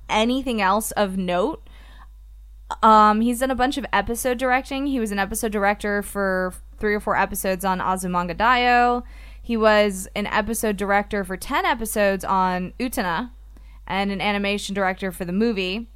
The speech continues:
Uh, he was an episode director for Otona Jish-, Joshi no Anime Time for one of the episodes on, on that O V A.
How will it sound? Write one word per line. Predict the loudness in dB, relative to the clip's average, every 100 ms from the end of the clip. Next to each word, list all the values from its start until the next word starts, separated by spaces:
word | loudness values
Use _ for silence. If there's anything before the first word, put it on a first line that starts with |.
| -20 -20 -20 -20 4
Uh, | 6 8
he | 4 0
was | 0
an | 0
episode | 0 -2 -2 0 2
director | 0 0 -2
for | 0 0 0
Otona | -2 -2 0 0
Jish-, | -2 -4 -6 -6
Joshi | 0 0 2 0
no | 2
Anime | 2 0 -2
Time | 0 0 0 -4
for | -4 -4
one | -2 -4
of | -2
the | -2
episodes | -2 -2 -2 -2 -2
on, | -2 -2 -4 -6 -4
on | 0
that | 2 2
O | 0
V | -2 -2
A. | 0 -2